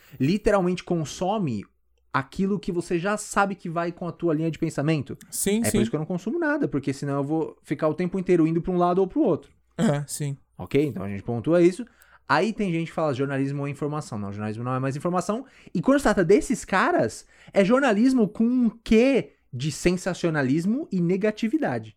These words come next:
Speaker 2: Eu acho que é muito, eu acho que é, não é um quê. Eu acho que é o alfabeto
Speaker 1: É,
Speaker 2: inteiro,
Speaker 1: é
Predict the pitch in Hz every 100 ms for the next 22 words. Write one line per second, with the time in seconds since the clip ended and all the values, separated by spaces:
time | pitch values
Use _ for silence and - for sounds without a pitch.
0 | - 160 170 - 226 220 190 175 202 233
1 | - 160 180 208 185 190 180 240 339 277
2 | - 160 123 120 143 156 - 240 - 202
3 | 226 180 - - 247 220